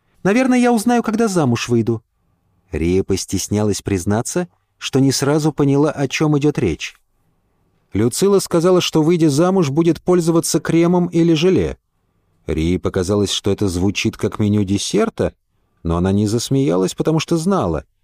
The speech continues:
Люцила воспримет ее смех как оскорбление. Люцила заговорила о скандале, который разразился из-за ее приготовлений к свадьбе.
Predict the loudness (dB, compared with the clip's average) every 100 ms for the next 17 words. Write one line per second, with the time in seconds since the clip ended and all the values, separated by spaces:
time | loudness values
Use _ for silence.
0 | _ 0 0 2 2 4 2 0 0 2
1 | 2 2 2 2 2 0 0 -2 -2 -2
2 | -2 -2 0 0 0 -4 -10 _ _ _
3 | _ 0 2 2 0 2 2 2 2 4
4 | 4 2 2 0 0 2 2 2 2 0
5 | 2 2 2 2 2 2 2 2 0 2
6 | 2 4 4 2 0 2 2 2 2 -2
7 | -2 -2 -2 -6 -10